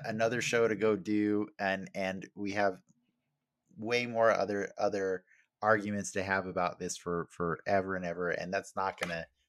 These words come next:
that's not gonna be all contained in this one episode. So for anybody who is curious, you might wanna go on our YouTube and find that soapbox. Um, you know, whenever it comes out, uh, open to the public,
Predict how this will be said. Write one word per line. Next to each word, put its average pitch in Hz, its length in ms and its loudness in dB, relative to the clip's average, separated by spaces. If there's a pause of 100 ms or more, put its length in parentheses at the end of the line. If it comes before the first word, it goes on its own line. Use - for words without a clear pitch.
(140)
that's 117 200 2
not 120 140 2
gonna 110 140 -2
be 101 120 2
all 92 120 4
contained 85 440 -8
in 82 160 -10
this 78 200 -6
one 71 140 -10
episode. - 380 -6 (380)
So 139 420 10 (200)
for 120 380 0
anybody 139 500 2
who 120 320 2
is 98 160 0
curious, 127 580 4 (840)
you 113 120 -2
might 120 220 10
wanna 117 200 4
go 117 300 8
on 107 240 2
our 101 180 6
YouTube 117 480 -2
and 98 120 -2
find 110 480 4
that 98 240 4
soapbox. 110 720 10 (360)
Um, 90 380 0
you 95 100 -12
know, 90 380 -8
whenever 101 400 -4
it 92 140 -4
comes 104 260 -6
out, 98 320 6
uh, 90 280 2 (140)
open 95 220 -8
to - 80 -16
the 92 80 -8
public, 113 420 2